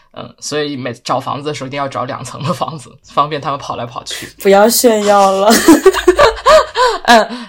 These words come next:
Speaker 1: anyway，就是，然后从八月底的时候开始，我们就变成七个人一起生活。嗯，这个七个人一起生活，就是在搬家的时候就已经感受到了和，呃，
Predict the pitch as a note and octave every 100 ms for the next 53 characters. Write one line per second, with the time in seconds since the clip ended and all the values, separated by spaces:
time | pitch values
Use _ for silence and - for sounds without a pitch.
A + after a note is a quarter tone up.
0 | - G3 B3 C4+ G3+ D#3 G3+ A#3+ C4 A3
1 | G3+ G3 F3+ C3 - F#3+ B3 C#4 C4+ G3
2 | E3+ F3 F#3+ G3+ G3+ A3+ G#3 F3 B2+ C#3
3 | - D#3+ D3+ D#3 D#3 D#3 D3+ A#2+ B2 C#3+
4 | D3 C#3+ - - A#3 A#3+ B2 A#2 C3 C3+
5 | - C3 - - - - A3+ A#3 - _
6 | _ F3 D#3 B2 - - - _ D#4 C4+
7 | C4+ D#4 D#4+ G#3+ G3 D#3+ F#3 F#3+ D#3+ D3+
8 | D#3+ - _ _ _ _ B3+ A3+ A3 A#3
9 | - A3 A#3+ A3+ A#3+ G#3+ D3+ D3+ D#3+ C#3+
10 | C3 D#3+ C#3 - B2 C#3+ D3+ C#3 A#2 F#2+
11 | - _ - - C3+ A2+ C#3 - - -
12 | _ C#3 C3+